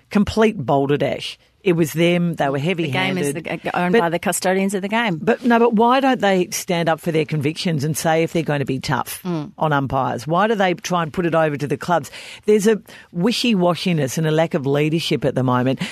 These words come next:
Speaker 1: St Kilda and Carlton are two big problems for him too. I mean, Carlton are performing so badly. <coughs> Gillen's own club is St Kilda, and you feel he's pulling a few strings there. So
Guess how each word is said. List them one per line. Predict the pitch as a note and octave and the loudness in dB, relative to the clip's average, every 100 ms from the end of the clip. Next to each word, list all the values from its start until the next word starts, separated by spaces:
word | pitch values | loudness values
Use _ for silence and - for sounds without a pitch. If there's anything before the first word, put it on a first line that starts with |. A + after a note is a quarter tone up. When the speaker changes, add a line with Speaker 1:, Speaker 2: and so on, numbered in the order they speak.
| - | -8
Speaker 1:
St | - G3+ | -4 0
Kilda | G#3 A#3 G3+ | 4 4 4
and | D3 A#2+ | 0 0
Carlton | C3+ C3 C3 | 0 0 -2
are | B2 | -4
two | C#3+ C3+ | -2 -2
big | C3 A#2+ | -2 -2
problems | B2+ B2+ B2+ | -2 0 -4
for | - | -4
him | B2+ A#2+ | -4 -2
too. | C#3 C3 | -2 -2
I | |
mean, | C3+ C3+ | -2 -4
Carlton | D#3 D#3+ D3 B2+ | 0 0 0 -4
are | B2 - | -6 -10
performing | - B2+ D3 B2 C3 | -10 -8 -4 -2 -2
so | - C#3 C3+ | -4 -4 -2
badly. | B2+ C3+ C3+ C#3 C#3 - | -2 -4 -2 -2 -4 -8
<coughs> | - - | -12 -10
Gillen's | - G3 F3+ C#3 | 0 2 2 0
own | C#3 C3+ | -2 -2
club | - C#3+ C#3 | -2 0 0
is | - | -2
St | C#3 A#2 | -4 -2
Kilda, | C3+ C3+ C#3 | 0 2 2
and | D3 C#3+ | 2 0
you | |
feel | - E3 D3 | 2 2 2
he's | C3+ | 2
pulling | - D3+ D3 C3+ | -2 -2 0 -2
a | |
few | - B2 | 0 -2
strings | - C3 B2+ A#2+ | -2 -2 -2 0
there. | C3 B2 B2 | 0 0 -2
So | - C#3 | 0 0